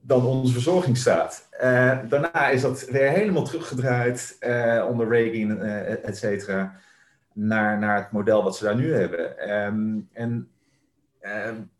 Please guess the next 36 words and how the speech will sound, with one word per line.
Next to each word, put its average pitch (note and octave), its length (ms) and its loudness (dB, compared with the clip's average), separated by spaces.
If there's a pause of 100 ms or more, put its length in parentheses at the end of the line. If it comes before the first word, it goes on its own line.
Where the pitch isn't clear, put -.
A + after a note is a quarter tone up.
(200)
als B2+ 180 -4
je C#3 60 -6
nog B2+ 180 -6
verder F3+ 280 0
teruggaat, G#2+ 560 -4
en A#2 340 -4
Bas A#2 200 -2
van A#2 100 -4
Bavel B2 300 0
heeft G2+ 200 0
er F2+ 60 -8
een F#2 80 -4
schitterend F#2 400 -10
boek G2 240 -10
over F2 180 -8
geschreven, F#2 720 -4 (120)
ehm, - 1000 -10
De F#2+ 60 -4
Onzichtbare G#2+ 540 0
Hand, G#2 480 0 (520)
eh, G#2 680 0
wat G#2 140 2
ik G2 60 -8
helaas G#2+ 400 0
pas G2+ 140 -8
heb - 80 -6
gelezen G2+ 360 0
nadat G#2 180 0
ik G2 80 -6
mijn G2+ 180 0
boek A2 160 -4
heb G#2 120 -4
geschreven, G2 540 -4
maar, F#2+ 220 -4
ehm, G2 340 -4 (540)
het, - 280 -12